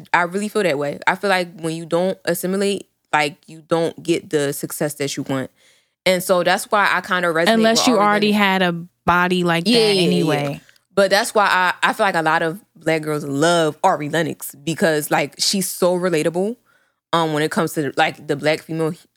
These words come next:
Speaker 1: um, experience and even just with her looks. Like,
Speaker 2: But
Speaker 1: she
Speaker 2: even
Speaker 1: wears
Speaker 2: with
Speaker 1: in her
Speaker 2: her,
Speaker 1: natural and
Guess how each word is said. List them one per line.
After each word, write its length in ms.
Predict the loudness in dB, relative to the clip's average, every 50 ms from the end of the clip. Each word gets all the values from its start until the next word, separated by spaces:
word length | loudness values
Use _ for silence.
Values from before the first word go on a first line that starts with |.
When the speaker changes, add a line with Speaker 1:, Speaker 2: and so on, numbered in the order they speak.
| _ _ -2
Speaker 1:
um, 340 | -2 0 0 -2 -2 -4 -6
experience 560 | -8 -10 -8 -6 -4 -2 -2 0 -2 -4 -4 -6 -2
and 320 | 0 0 2 0 0 0
even 260 | -2 -2 0 0 0
just 180 | -2 -4 -2 -2
with 140 | -6 -6 -4
her 180 | -4 -4 -2
looks. 400 | -2 -2 -2 -4 -4 -8 -14 -8 -4
Like, 240 | -2 -2 -2 0 0
Speaker 2:
But 140 | 0 0
Speaker 1:
she 80 | 2 2
Speaker 2:
even 360 | 2 2 2 4 2 2 2
Speaker 1:
wears 20 | 2
Speaker 2:
with 140 | 2 2 2
Speaker 1:
in 40 | 2
her 120 | 2 2
Speaker 2:
her, 240 | 2 2 2 0 0
Speaker 1:
natural 340 | -2 -4 -6 -6 -6 -6 -6
and 220 | -6 -6 -8 -10